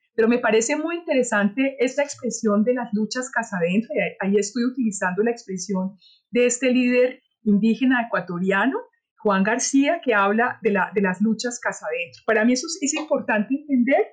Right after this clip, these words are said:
como la necesidad de, de tener luchas casa afuera y luchas casa adentro. Eso es reivindicar la capacidad crítica en todos los espacios de la vida. Pero digamos, a veces, es decir, se hacen esas luchas casa adentro, pero a veces hay que privilegiar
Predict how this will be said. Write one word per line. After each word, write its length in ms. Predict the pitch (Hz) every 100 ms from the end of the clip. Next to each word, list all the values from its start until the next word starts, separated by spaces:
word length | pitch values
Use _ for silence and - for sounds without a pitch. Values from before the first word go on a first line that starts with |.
| _ _ _ -
como 160 | 233
la 140 | 226 220
necesidad 760 | 214 226 220 233 202 202 208
de, 280 | 190 269 269
de 60 | 262
tener 340 | 240 202 190
luchas 400 | 208 277 285 311
casa 240 | 311 277 294
afuera 220 | 294 294 294
y 60 |
luchas 360 | 254 285 - 302 -
casa 200 | 208 214
adentro. 380 | 208 185 175 - _ _ _
Eso 200 | 233 285
es 60 | 285
reivindicar 580 | 320 320 226 226 220 202
la 140 | 254
capacidad 640 | 320 226 226 208 185 190 -
crítica 540 | 277 302 302 - 330 320
en 200 | - 233
todos 240 | - 254 277
los 180 | 339 -
espacios 560 | 196 - 214 208 247
de 100 | 254
la 120 | 202 185
vida. 380 | 269 220 170 - - -
Pero 180 | 208 202
digamos, 520 | 208 214 220 294 -
a 120 | 226
veces, 600 | 208 226 247 311 339 - _ _
es 120 | 233
decir, 400 | 233 285 285 214 -
se 160 | 247
hacen 280 | 220 226 320
esas 280 | 339 330 302
luchas 340 | 311 311 302
casa 240 | 302 277 262
adentro, 420 | 262 277 302 403
pero 220 | 302 220 190
a 100 | 208
veces 300 | 202 294 -
hay 80 | 330
que 140 | 330 -
privilegiar 640 | 294 220 196 202 220 226